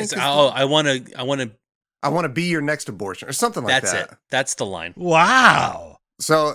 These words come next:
Speaker 3: That's a very Fight Club line.
Speaker 2: Well, but, and that was originally in the Fight Club script, and the studio hated it so much
Speaker 1: <laughs>
Speaker 2: that David Fincher agreed to change it if they agreed that whatever he changed it to, they wouldn't complain about.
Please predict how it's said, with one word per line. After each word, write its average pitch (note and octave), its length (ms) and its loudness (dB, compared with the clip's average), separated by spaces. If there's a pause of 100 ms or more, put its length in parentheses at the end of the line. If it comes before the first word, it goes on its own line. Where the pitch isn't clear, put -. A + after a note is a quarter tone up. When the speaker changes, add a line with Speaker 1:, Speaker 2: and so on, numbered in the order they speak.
Speaker 3:
That's F3+ 180 -10
a A#3+ 60 -6
very D#3 280 0
Fight D3 260 -4
Club D#3+ 180 -6
line. A#3 540 -8
Speaker 2:
Well, F#3+ 240 4
but, F#3 180 -2
and F3 120 0
that A3+ 120 2
was F#3+ 140 0
originally G3+ 360 -2
in F3 100 -2
the D3 80 2
Fight A3+ 320 0
Club D3 280 -4
script, - 500 -4
and D3 160 -2
the C3+ 80 -4
studio F#3+ 500 -2
hated F#3 360 -2
it D#3+ 80 -10
so F3+ 420 -2
much E3+ 560 -2 (280)
Speaker 1:
<laughs> - 280 -12
Speaker 2:
that D3 300 0
David E3 340 -4
Fincher F3 420 -4
agreed D3 440 -6
to E3+ 80 -6
change A3+ 420 -2
it E3 220 -4 (240)
if G#3+ 320 0
they G3 280 -2
agreed F3 360 -4
that C3 160 -4
whatever E3 420 -2
he D#3 140 -8
changed F3 380 -4
it D3+ 140 -10
to, D#3+ 360 -2 (200)
they D3 240 -2
wouldn't D3 400 -4
complain D#3 400 -6
about. G#2+ 340 -6